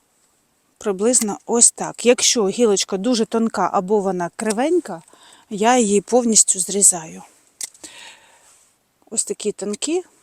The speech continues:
зрізаю. Отака обрізка, вона провокує кущення. Квіти будуть з'являтися на кожній гілочці. І якщо буде гілочок багато,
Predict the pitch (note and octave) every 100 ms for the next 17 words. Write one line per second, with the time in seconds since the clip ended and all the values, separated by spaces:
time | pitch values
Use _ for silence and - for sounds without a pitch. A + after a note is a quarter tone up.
0 | - - A#3+ A#3+ F3 D#3 E3+ - - -
1 | _ _ _ _ - _ _ _ _ -
2 | _ - A#3+ D#4 D4+ G3 F#3 F3+ - C4
3 | G#3 F#3+ F#3+ A#3+ D#4 - _ - A#3 G3
4 | - A#3+ A#3+ G3+ - F3+ - G#3+ F3+ D#3
5 | - - - - - - - A3 G3+ G3+
6 | - C4 C#4+ _ _ _ _ _ - _
7 | - - - - B3 G#3 G3+ D4+ A#3 F#3+
8 | A3 C#4+ E4+ D#4+ E4+ E4 - - - -
9 | _ _ _ - B3 G3+ E3+ - - G#3
10 | A#3 B3 C4+ C4+ G#3 F3 F3+ D#3 - -
11 | - - _ B3+ C4 - A#3+ G3 G3 F#3+
12 | A#3 G3 E3 E3+ - - _ _ _ G3+
13 | G3+ F#3 A3 D#4+